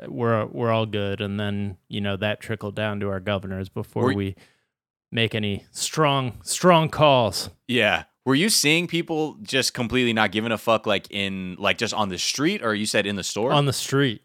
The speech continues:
Speaker 1: No, not in the
Speaker 2: Damn.
Speaker 1: store. So in the store, people are still wearing masks because that's policy.
Speaker 2: Right.
Speaker 1: But just, like,
Speaker 2: Right, right,
Speaker 1: walking on
Speaker 2: right.
Speaker 1: the street, I saw a lot of people,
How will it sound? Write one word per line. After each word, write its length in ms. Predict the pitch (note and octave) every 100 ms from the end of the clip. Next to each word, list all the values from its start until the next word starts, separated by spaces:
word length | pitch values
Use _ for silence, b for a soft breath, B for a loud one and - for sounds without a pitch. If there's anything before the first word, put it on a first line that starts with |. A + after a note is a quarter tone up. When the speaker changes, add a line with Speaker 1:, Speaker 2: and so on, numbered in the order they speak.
| _ _ _
Speaker 1:
No, 180 | E3 D#3+
not 240 | E3 F3+ F#3+
in 100 | F#3+
the 60 |
Speaker 2:
Damn. 60 | D3+
Speaker 1:
store. 260 | - C3 G#2+
So 200 | G3 G#3+
in 100 | C4
the 120 | A3+
store, 360 | - G3 E3+ C#3+
people 320 | - F3 E3
are 60 | D3
still 300 | - E3 D3
wearing 240 | C3+ B2+
masks 440 | B2+ B2 - -
because 520 | - C#3 B2+ D3 B2+ G#2
that's 240 | B2+ A2+
policy. 420 | - B2+ A#2+ G#2
Speaker 2:
Right. 260 | G2 E2+ C#3 _ _ _ -
Speaker 1:
But 80 | C3+
just, 180 | D3+ F#3
like, 120 | D#3
Speaker 2:
Right, 60 | G#2
right, 80 |
Speaker 1:
walking 260 | C3+ C3+ D3
on 100 | C#3
Speaker 2:
right. 40 |
Speaker 1:
the 60 | B2
street, 480 | - - D3+ C#3 B2+
I 120 | D3+ C#3+
saw 220 | - C#3+
a 40 |
lot 180 | C#3 C3
of 80 | B2+
people, 540 | D3+ C#3 C3+ C3 A2+